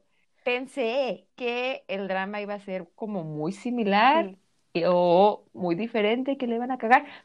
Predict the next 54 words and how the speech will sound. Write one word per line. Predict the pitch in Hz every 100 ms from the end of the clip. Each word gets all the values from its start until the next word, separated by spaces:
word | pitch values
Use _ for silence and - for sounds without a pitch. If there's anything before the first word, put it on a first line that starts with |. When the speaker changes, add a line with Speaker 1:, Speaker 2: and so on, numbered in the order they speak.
| -
Speaker 1:
pero | 339 349 330
no, | 285 285 359 523 523
creo | 453 466 508
que | 571 _ _ _
es | - 311 330
tan | - 330 403
diferente | 440 403 294 302 330
a | 381
la | 339
historia | 285 285 285 339
original, | 330 302 269 262 302 392 403 _ -
pero | 262 262 247 _
que | 269
lo | 240
hicieron | 233 233 247 330
bien. | 339 359 427 539
Speaker 2:
Como | 269 262
mejorar, | 247 233 - 233 226 233 -
no | 240 294
sé, | 415 339 277 -
siento | - 285 440 453
que | 359 262
Speaker 1:
Sí. | 330 339 339 339 339 302 247 208 _ _
Speaker 2:
es | - 240
que | 415 466 - _ _ -
yo, | 247 302 -
y | 254 277
vi, | 277 285 -
me | 262 277
metí | 262 285 240 226 - -
a | 294 320
un | 302 277
grupo, | 277 269 285 339
<laughs> | 247 - 226 220
bueno, | 220 220
una | 233
amiga | 262 277
me | 339
etiquetó | 339 247 202 220 214
en | 247 294
una, | 311 - 392
en | - 247
una | 254
imagen | 269 269 277 277
de | 269
True | 240 240
Beauty | 233 240 240 262
y |
me | 240 208
metí | 202 196
al | 214 220
grupo. | 233 240 285
Speaker 1:
Ujú. | 196 190 180
Speaker 2:
<laughs> | 220 -